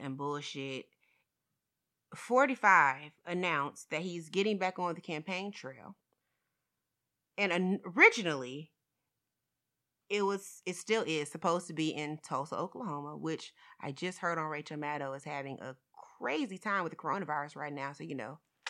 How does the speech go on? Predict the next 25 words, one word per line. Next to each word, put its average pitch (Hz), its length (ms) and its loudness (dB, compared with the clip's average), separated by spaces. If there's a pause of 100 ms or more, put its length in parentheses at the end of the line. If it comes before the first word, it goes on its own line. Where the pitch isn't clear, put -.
(240)
good 185 160 -2
luck, 190 180 0
guys. 139 280 -8 (1900)
But 269 160 12
originally, 320 580 10
it 247 60 8
was 233 140 4
planned 262 440 6
to 214 80 4
happen 156 760 4 (640)
on 220 200 8
June 170 260 2
nineteenth. 147 480 0 (140)
Now, 147 180 2
listen, - 300 -10 (320)
<laughs> - 400 -10 (1000)
I 196 120 2
understand 196 680 -2 (960)
that 175 120 2
they 185 140 6
don't 185 260 4
teach, 196 300 -2
like, 160 300 4
you 208 80 2
know, 151 240 -4